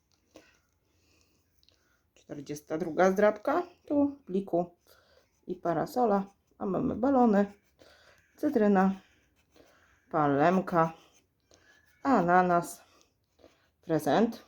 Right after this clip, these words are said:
róża, koniczyna, tofi,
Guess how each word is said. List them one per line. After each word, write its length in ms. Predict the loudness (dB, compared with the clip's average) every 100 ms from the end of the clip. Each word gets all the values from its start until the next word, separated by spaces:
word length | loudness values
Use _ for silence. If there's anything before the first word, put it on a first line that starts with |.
| _
róża, 640 | -10 -10 -4 0 4 2 0 _ _ _ _ _ _ _ _ _ _ _
koniczyna, 840 | -2 0 0 -2 2 4 4 0 -4 _ _
tofi, 540 | -16 -6 0 0 0